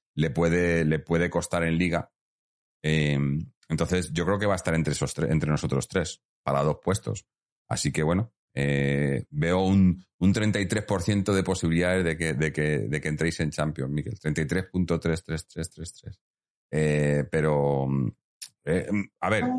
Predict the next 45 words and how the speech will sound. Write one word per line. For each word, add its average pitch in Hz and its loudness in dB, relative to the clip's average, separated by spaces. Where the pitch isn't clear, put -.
hoy, 104 2
hoy 101 2
no 110 4
ha 101 2
sido 101 2
un 92 4
partido 85 2
bueno 87 4
vuestro. 113 0
Eh, 78 4
yo, 80 4
eh, 78 4
eso 82 2
es - 2
lo, 85 4
lo, 80 2
porque 78 0
he 80 6
visto, 202 6
no 92 6
he - 8
visto - 6
todos 101 6
los 101 4
partidos, 101 6
pero 87 2
he - 2
visto 87 0
resúmenes 87 2
y 82 2
demás 85 2
de 76 0
cómo 78 0
estáis 78 -2
jugando 80 0
esta 82 -8
temporada 85 0
y, 80 2
y 85 6
no 85 4
refleja 85 2
lo 92 0
que 85 0
estáis 82 -2
haciendo. 80 0